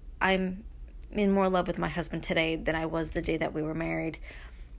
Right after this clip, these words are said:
And I am just so truly thankful that he is my husband, and, um, that he asked me to marry him all those years ago, and that I said yes. So, yep, I guess that's it. I just wanted to tell you about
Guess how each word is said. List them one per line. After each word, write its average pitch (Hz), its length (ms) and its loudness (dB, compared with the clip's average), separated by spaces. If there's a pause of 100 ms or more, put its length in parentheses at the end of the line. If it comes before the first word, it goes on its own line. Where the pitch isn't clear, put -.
And 175 400 2
I 175 100 2
am 180 160 2
just 175 220 0
so 180 300 4 (100)
truly 165 240 0
thankful 156 460 -2
that 151 220 0
he - 140 -2
is 156 120 -2
my 160 120 -4
husband, 156 540 -2
and, 156 420 -4
um, 151 380 -6
that 156 100 2
he 170 120 2
asked 170 240 2
me 175 80 -2
to 156 80 -4
marry 170 280 2
him 175 180 0
all 170 100 0
those 180 180 0
years 180 180 0
ago, 190 300 4
and 165 140 0
that 165 80 0
I 165 120 0
said 185 220 -2
yes. 233 400 4 (720)
So, 196 460 8 (640)
yep, 262 340 6
I 185 60 4
guess 185 240 6
that's 190 280 2
it. 247 120 4
I - 40 2
just 190 220 -2
wanted 185 280 2
to - 100 -8
tell 190 180 2
you 208 140 4
about 185 340 2